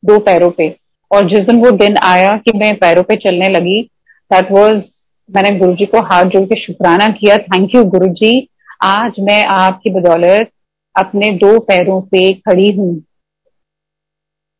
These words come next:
ये शायद दिन मैंने देखना ही नहीं था, पता नहीं मेरे कौन से कर्म थे जो मैं ऐसे गिर गई, और पता नहीं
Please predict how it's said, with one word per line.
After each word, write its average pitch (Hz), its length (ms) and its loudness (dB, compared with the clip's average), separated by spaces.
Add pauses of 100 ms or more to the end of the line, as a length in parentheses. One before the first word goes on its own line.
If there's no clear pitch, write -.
(200)
ये 202 120 4
शायद 214 260 2
दिन 202 200 2
मैंने 214 240 0
देखना 202 380 0
ही 240 240 0
नहीं 226 280 0
था, 175 180 -14
पता 196 280 -6
नहीं 240 120 -2
मेरे 247 180 0
कौन 214 280 -2
से 247 240 -6
कर्म 208 400 2
थे 196 260 -4 (460)
जो 202 180 0
मैं 202 260 0
ऐसे 196 360 -2
गिर 185 220 2
गई, 196 240 2 (540)
और 233 220 4
पता - 320 -2
नहीं 277 200 4